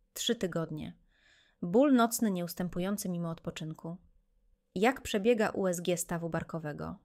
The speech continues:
Wykonanie U S G stawu barkowego nie wymaga szczególnego przygotowania. Samo badanie jest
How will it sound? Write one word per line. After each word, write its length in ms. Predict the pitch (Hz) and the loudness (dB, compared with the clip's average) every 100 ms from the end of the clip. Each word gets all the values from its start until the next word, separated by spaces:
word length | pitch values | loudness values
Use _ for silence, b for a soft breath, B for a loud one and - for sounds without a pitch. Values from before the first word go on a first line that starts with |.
| _ b b b b b | _ b b b b b
Wykonanie 560 | 180 202 208 226 294 277 | -2 2 4 4 4 4
U 140 | 240 | 6
S 120 | 220 202 | 4 6
G 160 | 233 | 4
stawu 320 | 233 226 214 | 4 2 2
barkowego 680 | 190 185 190 190 233 185 175 | 2 2 0 0 2 2 0
nie 160 | 190 196 | 0 0
wymaga 360 | 185 202 240 226 | 2 2 4 0
szczególnego 580 | - 190 185 185 180 | -2 -2 0 0 -2
przygotowania. 760 | 175 175 170 170 165 151 151 175 _ _ _ - | -4 -6 -6 -6 -8 -8 -10 -12 _ _ _ -12
Samo 300 | - 202 190 | -2 2 4
badanie 420 | 180 190 226 208 | 4 4 4 2
jest 300 | 190 - - | 0 -2 -12